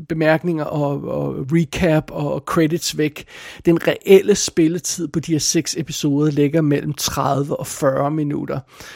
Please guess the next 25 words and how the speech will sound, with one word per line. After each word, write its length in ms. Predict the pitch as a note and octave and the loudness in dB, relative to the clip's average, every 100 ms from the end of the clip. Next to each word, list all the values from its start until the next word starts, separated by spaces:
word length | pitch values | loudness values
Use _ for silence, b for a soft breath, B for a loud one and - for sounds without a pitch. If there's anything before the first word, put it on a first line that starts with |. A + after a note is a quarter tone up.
| B B | B B
Og 80 | D#3 | -4
hvis 140 | C#3+ | -2
man 120 | E3 D3 | 0 2
sådan 160 | F3 | 4
lægger 220 | E3 D#3 | 4 4
det 80 | E3+ | 2
hele 240 | D3 E3+ F3+ | 4 4 4
sammen, 460 | - E3 - E3 | 4 0 0 -4
så 120 | - F3 | -4 -2
ender 180 | D#3 D#3+ | 0 0
man 200 | E3 D#3 | 0 0
med 140 | D3+ | 0
en 120 | D3 | -2
samlet 440 | C3 D3+ C#3 D3 D#3 | -2 -2 0 0 0
spilletid, 520 | - C#3+ C#3 - D#3 - | -2 -2 -2 -2 0 6
effektiv 560 | E3+ - D#3+ - D3+ | 4 4 -4 -4 -4
spilletid, 520 | - D3+ C#3+ D3+ D#3+ | -6 -4 -4 -6 -2
reel 260 | E3 D#3+ F#3 | 0 2 -2
spilletid 600 | - D#3 D#3+ D3+ - D3 - | -4 -6 -6 -8 -8 -8 -8
på 100 | - | -8
tre 300 | - - D#3 C#3 | -4 -2 -2 -2
timer 380 | - D3+ C#3+ D3+ | -2 0 2 0
og 120 | C3+ | -4
toogfyrre 520 | - - - - - | -6 -8 -8 -8 -6
minutter. 360 | D2+ C#2+ E2 | -8 -8 -10